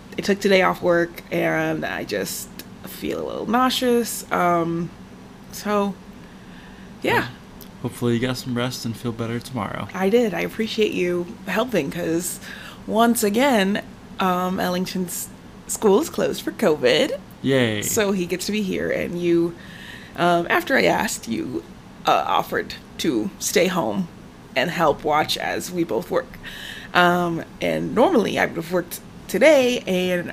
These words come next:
Speaker 1: also helped watch, but I was, like, incapacitated.
Speaker 2: <laughs> It's all good. We had fun together today.
Speaker 1: So just remember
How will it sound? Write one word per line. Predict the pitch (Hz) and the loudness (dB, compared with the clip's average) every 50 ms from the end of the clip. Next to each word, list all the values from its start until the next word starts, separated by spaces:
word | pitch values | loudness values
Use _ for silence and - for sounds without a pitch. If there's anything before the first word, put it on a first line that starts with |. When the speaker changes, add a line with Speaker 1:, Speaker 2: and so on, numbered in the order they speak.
| - | -2
Speaker 1:
also | - 262 359 - 415 | 2 2 2 2 2
helped | 269 214 175 - - - | 2 2 0 -2 -2 -2
watch, | 156 151 156 180 - - - | 0 0 0 -2 -4 -8 -6
but | - 175 170 - - - | -4 -2 -2 -2 -2 -2
I | 156 151 151 143 147 151 160 | -2 0 0 -2 -2 -4 -4
was, | - - 117 107 95 82 92 127 127 117 104 - - - - - - - - - - - - | -6 -6 -4 -2 0 0 0 0 0 -2 -4 -6 -6 -8 -8 -10 -14 -20 -20 -20 -18 -12 -6
like, | - - - - - - - - - - - - - - - - - - - - | -6 -6 -6 -6 -8 -12 -12 -14 -14 -16 -16 -18 -20 -20 -20 -20 -18 -12 -6 -2
incapacitated. | 180 165 156 165 170 165 - - - 156 - - - - - - 80 - - - | -2 0 0 0 -2 -4 -4 -6 -6 -6 -6 -8 -8 -10 -10 -10 -10 -4 0 2
Speaker 2:
<laughs> | 175 - - - 151 117 - - - - - - - - | 2 2 2 -2 -8 -8 -8 -10 -16 -16 -16 -16 -12 -4
It's | - | 0
all | 135 127 120 | 2 2 2
good. | - - - 101 98 | 0 -2 -8 -6 -2
We | 110 | -2
had | 113 110 104 - | -2 -2 -2 -4
fun | - 117 107 104 | -6 -8 -8 -8
together | - - - - - - | -10 -10 -10 -10 -10 -10
today. | - - - | -12 -10 -8
Speaker 1:
So | - - - - - 190 190 190 190 185 185 180 208 - | -6 -4 -2 -2 -4 -4 -4 -6 -6 -6 -6 -8 -4 0
just | - 226 262 - - | 2 2 2 2 2
remember | 330 302 294 269 285 285 302 | 2 2 2 2 0 -2 -4